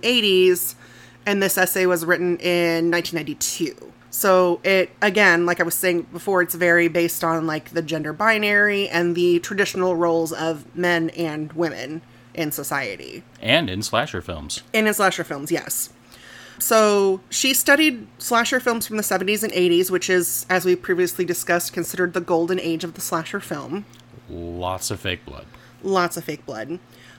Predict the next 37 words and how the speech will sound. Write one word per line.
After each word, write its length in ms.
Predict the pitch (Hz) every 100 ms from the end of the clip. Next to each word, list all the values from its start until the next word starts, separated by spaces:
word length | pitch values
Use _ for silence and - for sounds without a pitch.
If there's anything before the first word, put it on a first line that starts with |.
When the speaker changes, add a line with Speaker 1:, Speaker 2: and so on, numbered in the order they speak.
| -
Speaker 1:
And 160 | 208 208
she 180 | - 302
described 560 | 320 - 196 175 165
the 80 | 185
final 340 | - 214 277 254
girl 460 | 196 151 151 185 - -
as 400 | 190 180 175 170 -
a 120 | 185
female 720 | - 269 262 185 170 165 226 - -
who 120 | 196
was 160 | 185
the 140 | 185 175
sole 320 | - 185 185
survivor 720 | - 254 208 190 185 190 190 -
of 100 | 175
a 120 | 170
group 240 | 160 185 233
of 120 | -
people, 500 | 233 220 175 180 180 - -
usually 600 | 175 180 190 202 202 208 208
young 260 | 185 185 175
people, 440 | - 165 160 165 185
so 200 | - 160
people, 560 | 180 175 170 165 165 - - - - - -
Speaker 2:
Teens, 200 | - 117
Speaker 1:
teenagers, 380 | - 262 233 220
Speaker 2:
twenties. 440 | 214 208 202 196 -
Speaker 1:
people 320 | 220 202 190
in 100 | 185
their 120 | 180
early 240 | 165 156 156
twenties, 520 | - 220 208 196 190
Speaker 2:
Yeah. 60 | 185
Speaker 1:
that 140 | 165
kind 120 | 180
of 60 | 165
deal, 360 | 175 165 170